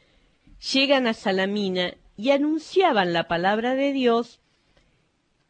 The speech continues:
en las sinagogas de los judíos. Uy, uno lee acá y dice, "Seguimos con el método tradicional. Seguimos yendo a buscar a ver dónde hay judíos para anunciarles el Mesías que esperábamos ya llegó.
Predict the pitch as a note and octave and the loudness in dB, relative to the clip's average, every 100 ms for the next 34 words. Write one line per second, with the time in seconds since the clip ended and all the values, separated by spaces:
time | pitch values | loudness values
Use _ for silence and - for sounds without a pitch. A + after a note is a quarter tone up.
0 | _ - A#4 B4 B4 G4+ F#4+ - A#3 A3 | _ 2 4 4 4 2 0 -2 -2 2
1 | G3 F#3 A#3 B3+ B3+ G3 D#3+ D3 - C#3+ | 2 4 4 4 0 0 -2 -4 -6 -6
2 | C#3 C3 C3 C3 - - _ _ _ _ | -4 -6 -6 -12 -16 -20 _ _ _ _
3 | _ _ _ _ _ _ - D4 D3+ - | _ _ _ _ _ _ -2 0 0 -4
4 | _ _ - D4 A#3+ G3+ G#3 F#3 E3+ - | _ _ -4 -2 0 2 2 4 2 0
5 | A#3+ G#3 F#3 - F3 E3 - _ _ _ | 0 0 -4 -2 0 0 -4 _ _ _
6 | _ _ - - D#3 G#3 C4+ C4 F3 E3 | _ _ -14 -6 -2 0 0 0 -2 -2
7 | E3 G#3+ G#3+ F3+ D#3+ D3 D3 D3+ - A3 | -2 -4 0 0 0 0 -2 -2 -4 -2
8 | B3+ F#4+ E3 B2 _ _ _ _ _ _ | 2 2 0 -4 _ _ _ _ _ _
9 | _ _ - - D#3+ D#3+ A#3+ C4+ G3+ - | _ _ -16 -6 -4 -2 -2 0 -2 0
10 | A3 A#3+ A3+ G3 E3+ - A3 A#3+ B3+ - | 0 0 2 2 0 0 4 4 2 -2
11 | E3+ E3 G3 F3+ G3+ G3+ G3 A3 - C#4 | 0 2 2 0 -4 0 0 0 -2 -2
12 | D4+ D#4 D#4 A#3 F3 E3+ E3 - G#3+ A3 | 0 0 0 0 0 0 -4 0 2 2
13 | B3+ C#4 - - D#3+ D3+ D3+ F#3+ F#3 - | 2 -2 -4 -8 -6 -6 -6 -4 -4 -4
14 | F3 F3 E3+ F3 E3+ E3 D#3 - F3 - | -8 -2 2 2 2 -2 -4 -2 -2 0
15 | A3 F4 F#4+ - | 2 4 4 2